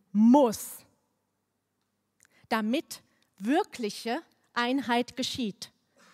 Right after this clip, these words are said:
Keine Fake-Einheit. Keine Fake-Einheit. Damit meine ich, dass man irgendwas produziert in eigener Kraft und irgendwie die Dinge so legt, dass es jetzt aussieht nach außen hin, das ist Einheit.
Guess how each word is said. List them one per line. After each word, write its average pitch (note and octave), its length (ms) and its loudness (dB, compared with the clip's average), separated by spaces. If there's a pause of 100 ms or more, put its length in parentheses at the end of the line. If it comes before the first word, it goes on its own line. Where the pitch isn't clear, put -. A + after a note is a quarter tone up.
(120)
Keine D#4+ 300 0 (600)
Fake-Einheit. F#3+ 1000 -4 (880)
Keine E4+ 300 0 (320)
Fake-Einheit. G3 1000 -4 (120)
Damit B3 260 -2
meine C4 260 -2
ich, - 180 -8 (580)
dass - 140 -2
man B3+ 220 0
irgendwas E4+ 480 0
produziert C#4 600 -6
in - 100 -12
eigener C#4 380 -2
Kraft - 500 -4 (260)
und B3 260 -4
irgendwie C#4 440 -4
die B3+ 160 -10
Dinge D4+ 220 -2
so E4 200 -4
legt, D#4 480 -2
dass B3 160 -2
es C4 140 -8
jetzt - 360 -6 (300)
aussieht C4+ 420 -2
nach B3 140 -2
außen C4 360 0
hin, B3+ 280 -2 (420)
das A#3+ 200 -4
ist - 160 -12
Einheit. A3+ 500 -4